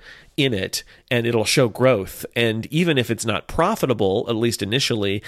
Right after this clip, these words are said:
it will show revenue growth that w-, they will be making inroads into that, into the, a, a new market, and that will excite their, uh, their investors. So it's an interesting idea. I just,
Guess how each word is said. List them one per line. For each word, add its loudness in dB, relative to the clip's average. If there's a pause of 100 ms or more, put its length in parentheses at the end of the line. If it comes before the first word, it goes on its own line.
(180)
it 2
will 0
show 2
revenue 2
growth -2
that 0
w-, -2
they 2
will 2
be -2
making -4
inroads 0
into -4
that, -4 (360)
into 0
the, -8
a, -2
a 0
new 0
market, 0
and -4
that -2
will -2
excite -2 (320)
their, -2
uh, -2 (100)
their 0
investors. -4
So 2
it's -2
an 0
interesting -2
idea. 0
I 2
just, -2